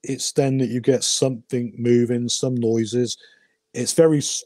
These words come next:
very faint, and then it's gone again, you know. But I, I, I have had that, yes, where the atmosphere changes, and, you know, it, it's, there's one place we did, Arnarsvale,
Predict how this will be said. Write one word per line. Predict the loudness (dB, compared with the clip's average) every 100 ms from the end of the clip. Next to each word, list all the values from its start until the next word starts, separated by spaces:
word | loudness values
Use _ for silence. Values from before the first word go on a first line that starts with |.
| 0
very | 0 0
faint, | -4 -4 -4 -6
and | -8
then | -8
it's | -6
gone | -4 -4
again, | -6 -10 -10
you | -8
know. | -6 -2
But | -2
I, | -2 0
I, | 0 2
I | -4
have | -6
had | -10 -10
that, | -12 -8
yes, | -8 -6 -6
where | -6 -4
the | -4
atmosphere | -6 -8 -6 -6
changes, | -4 -4 -4 -4 -4
and, | -6 -8 -16 -20 -20 _ _
you | 0
know, | 4 6
it, | 4 0
it's, | 0 0 -2 -8 -18 0
there's | 2 6
one | 6 4
place | 4 2 2
we |
did, | 2 2
Arnarsvale, | 2 -4 -6 -4 -4 -4 -8